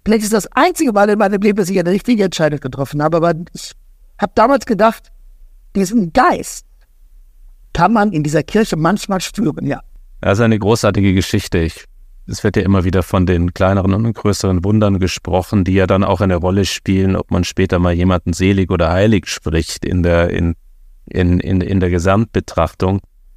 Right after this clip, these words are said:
Speaker 2: Das klingt wie ein, ein, ein, ein, ein solches Wunder. Ich meine, ich bin auch, ich bin viele Jahre ja auch in einem Geschäftsfeld oder in einem Feld unterwegs gewesen in der Politik, wo man, äh, sehr schnell aufhört, an Wunder zu glauben. Und, äh, wo man, sagen wir mal, auch, äh,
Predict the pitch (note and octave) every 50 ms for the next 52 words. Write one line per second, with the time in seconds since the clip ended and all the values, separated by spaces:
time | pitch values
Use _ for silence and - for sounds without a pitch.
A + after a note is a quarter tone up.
0 | - - - G#2 - - - B2+ C3 A2+ - - G2+ F#2 E2+ E2+ F2 F2 F2 E2+
1 | - F2+ F2+ F2 - F2+ F2+ F2 F2 - - F#2 F2+ - F2+ F#2 F2 - G2 F#2
2 | F2 - - E2+ - - - F2 G2+ G#2 G2+ F#2+ E2 - - - - - - -
3 | - G#2+ B2 B2+ A2+ - - C#3 C3 - - B2 C#3 C3 - - - - - -
4 | - - - - - - C3 A#2 A2+ - - - A#2+ A#2+ A2 G2+ G2 G2+ A2 A2+
5 | A2 G#2+ G#2+ G2+ G#2 G2+ G#2+ G#2+ A#2+ A2+ F2 G2 G#2 G2 G2 F#2+ - G2+ F2+ -
6 | A2+ G#2+ - - - A2 G2 G2 F2+ F#2 F#2+ F#2+ G2+ G2 G2 F#2+ F#2+ F#2+ F#2 -
7 | - G2+ A2 G#2+ G2+ F#2 G2 F2+ F#2 G2+ - - - G2 F2+ F#2+ G2+ G2 G#2+ G2+
8 | G2 F#2+ F#2 F2+ - - F#2+ F2+ E2+ - - G#2+ G#2 - - F#2 F#2 F#2 F2+ F2+
9 | F2+ F2+ E2+ - G2+ G2 F#2 - G2 G2 F#2 F#2 F#2+ F#2+ G2 - - A2 G2 F#2
10 | F#2+ F2 F#2 G#2 G#2 - - F2+ E2+ F2 F2 E2 G2+ A#2+ B2+ A2+ D#2+ - - E2
11 | D#2 - D#2 D2+ D#2+ E2+ F2+ G#2 A#2+ - - - - - - - - - - -
12 | - - F2+ G2 G2 G2 G2 G2 G2 - - - F#2+ F#2+ F2 F#2 G2+ F#2+ G2+ F#2+
13 | F#2+ G2 F#2+ F#2+ F#2 C#2 G2 - G2+ G2 G2 G2+ G2+ G2 F#2+ G2 G2 - - F#2
14 | G2 G2 - - - F#2+ D#2 - G#2 F#2